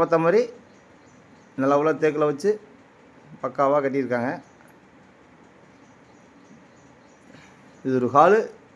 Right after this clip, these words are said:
கிச்சன், ஒரு பெட்ரூமுங்க. ஓனர் சொல்ற விலை வந்து நாற்பது லட்ச ரூபா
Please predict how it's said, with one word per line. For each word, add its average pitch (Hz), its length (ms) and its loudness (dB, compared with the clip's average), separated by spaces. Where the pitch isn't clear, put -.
கிச்சன், 196 380 0
ஒரு 147 160 0
பெட்ரூமுங்க. 139 400 0
ஓனர் 208 280 2
சொல்ற 180 260 0
விலை 170 140 0
வந்து 190 200 -2
நாற்பது 156 280 2
லட்ச 151 180 -4
ரூபா 160 100 2